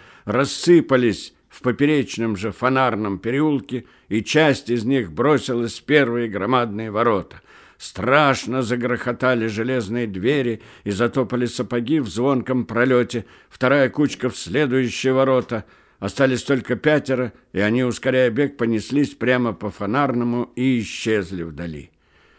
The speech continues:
Наконец на перекрёсток выскочил последний, бежавший в бледных золотистых погонах на плечах.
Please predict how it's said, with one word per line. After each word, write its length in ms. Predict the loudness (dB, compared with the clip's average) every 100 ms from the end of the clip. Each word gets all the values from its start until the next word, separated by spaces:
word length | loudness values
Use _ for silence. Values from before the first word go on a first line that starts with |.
| _ -8
Наконец 520 | -2 2 4 2 2
на 120 | -2
перекрёсток 800 | 2 0 2 4 4 4 -4 -2
выскочил 520 | 0 0 -2 -2 -2
последний, 640 | 0 -2 0 2 2 2 0
бежавший 640 | 0 0 2 2 0 -4
в 80 | -4
бледных 480 | -2 0 0 -2 -4
золотистых 720 | -4 -2 -2 -2 -4 -6 -4
погонах 500 | -4 0 0 0 -6
на 100 | -8
плечах. 600 | -4 -4 0 0 -2